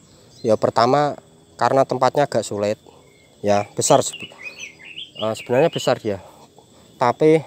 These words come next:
tempatnya agak sulit dan semutnya itu loh, semutnya banyak sekali dan saya tidak tahan ya.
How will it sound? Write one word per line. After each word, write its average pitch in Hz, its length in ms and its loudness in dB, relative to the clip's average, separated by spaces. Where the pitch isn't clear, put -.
tempatnya 127 320 -2
agak 139 100 -2
sulit 147 300 0
dan 107 240 -2
semutnya 123 640 0
itu 147 180 -6
loh, 131 180 -8
semutnya 123 480 -8
banyak 107 240 -2
sekali 110 400 0
dan 104 160 -2
saya 113 160 2
tidak - 240 -2
tahan 101 400 -2
ya. 90 40 -10